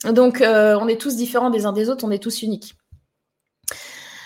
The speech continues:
Euh, Léa qui dit, « Oui, s'il te plaît. » Alors, « Oui, s'il te plaît » pour le lien. Attends, alors, je te mets le lien. J'ai dit quoi, le programme vingt et un jours ?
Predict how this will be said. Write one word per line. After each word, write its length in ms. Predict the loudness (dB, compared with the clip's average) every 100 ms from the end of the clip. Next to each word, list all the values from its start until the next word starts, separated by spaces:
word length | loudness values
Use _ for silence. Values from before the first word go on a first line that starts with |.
| -20 -20 2
Euh, 760 | 6 8 8 6 4 2 2 2
Léa 340 | 2 2 2
qui 160 | 0 -8
dit, « 160 | -8
Oui, 160 | -6 -6
s'il 140 | -8
te 100 | -8
plaît. » 640 | -10 -8 -6 -4 -4 -4 -4
Alors, « 180 | 0 0
Oui, 100 | 0
s'il 100 | -2
te 60 | -6
plaît » 200 | -8 -8
pour 160 | -2 2
le 100 | 2
lien. 320 | 2 -2 -4
Attends, 340 | -6 -8 -10 -10
alors, 320 | -8 -6 -8
je 100 | -10
te 160 | -10 -4
mets 100 | -2
le 140 | -2
lien. 460 | -2 -2 -2 -2 -2
J'ai 160 | -2 -4
dit 160 | -6
quoi, 160 | -2 0
le 100 | 0
programme 480 | 0 -2 0 -2 -2
vingt 260 | -4 -6 -6
et 20 |
un 140 | -6
jours ? 640 | -6 -6 -6 -8 -14 -20